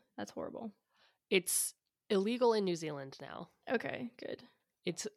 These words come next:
Speaker 2: legal in Australia,
Speaker 1: Legal?
Speaker 2: apparently. Yeah.
Speaker 1: Interesting.
Speaker 2: Yeah. You can look it up for non-mulesed wool products.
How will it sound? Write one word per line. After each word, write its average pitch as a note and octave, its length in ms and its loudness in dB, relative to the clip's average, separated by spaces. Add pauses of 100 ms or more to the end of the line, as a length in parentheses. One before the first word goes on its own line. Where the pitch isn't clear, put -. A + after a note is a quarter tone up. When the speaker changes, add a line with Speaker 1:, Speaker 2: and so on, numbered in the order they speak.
(140)
Speaker 2:
legal D4+ 340 4
in A#3+ 120 4
Australia, - 640 -4 (460)
Speaker 1:
Legal? A3 320 2
Speaker 2:
apparently. G#3+ 240 -4 (260)
Yeah. - 100 -10 (420)
Speaker 1:
Interesting. C4 720 -10 (280)
Speaker 2:
Yeah. D#3 260 -14 (420)
You A3+ 100 -2
can A#3 160 4
look A3 160 4
it A3+ 60 6
up G3 260 6
for E3+ 400 2 (240)
non-mulesed F3 1300 0 (100)
wool E3 280 -2
products. F3+ 640 -4